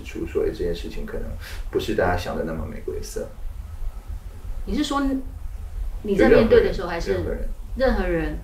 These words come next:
Speaker 1: 对，就是我们的工作就是营造出一种空间嘛，这种空间是任何人他觉得说，哎，这个开门造的局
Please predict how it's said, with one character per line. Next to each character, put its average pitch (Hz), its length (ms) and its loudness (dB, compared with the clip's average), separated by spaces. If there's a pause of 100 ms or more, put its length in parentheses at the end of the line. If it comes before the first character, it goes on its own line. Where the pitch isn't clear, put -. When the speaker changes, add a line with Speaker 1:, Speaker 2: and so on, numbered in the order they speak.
(120)
Speaker 1:
对， 87 180 4
就 120 140 4
是 - 20 8
我 104 180 8
们 92 140 2
的 107 120 6
工 131 200 0
作 131 140 6
就 - 60 0
是 107 260 -2
营 90 120 -2
造 98 200 2
出 - 120 -2
一 - 60 -2
种 - 180 0
空 82 240 -6
间 76 240 -4
嘛， - 240 -6
这 104 60 0
种 90 140 -2
空 90 160 -4
间 87 180 2
是 - 340 -2 (320)
任 117 200 2
何 101 80 2
人 80 200 2
他 95 120 -4
觉 80 240 2
得 107 120 2
说， 95 280 2
哎， 87 140 2
这 104 180 2
个 95 80 4
开 95 180 -4
门 85 140 -2
造 87 180 0
的 85 80 -2
局 85 260 -4